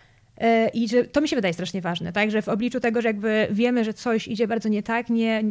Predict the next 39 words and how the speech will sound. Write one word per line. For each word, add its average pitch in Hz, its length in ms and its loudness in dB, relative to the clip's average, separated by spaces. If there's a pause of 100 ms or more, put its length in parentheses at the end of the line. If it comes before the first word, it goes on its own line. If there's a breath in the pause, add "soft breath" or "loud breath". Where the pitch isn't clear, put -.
jakby 202 260 -2
nie 220 60 4
rozkładamy 226 380 0
rąk, 240 180 2
tylko 247 180 -4
po 214 80 -4
prostu 233 200 -2
dajemy 226 260 2
konkretne 240 340 -2
pytania 226 600 -2
o 233 80 -6
konkretne 226 420 -2
działania, 220 320 0
które 214 160 -2
możemy 214 340 0
podjąć 254 440 -2
i - 80 -6
to 226 300 2
jakoś 214 280 -2
pomaga 214 480 0
wyjść 208 400 0
z - 40 -12
frustracji 214 500 -4
i 202 40 -2
z 208 40 0
marazmu, 214 460 0
chyba 190 220 -4
zarówno 202 360 0
jeżeli 190 240 -2
chodzi 196 340 -2
o, 190 320 0
nie 190 60 -4
wiem, 151 140 -4
kryzys 208 280 -4
klimatyczny, 214 460 -2
jak 214 200 0
i 226 40 0
na 208 120 2
przykład 208 440 -4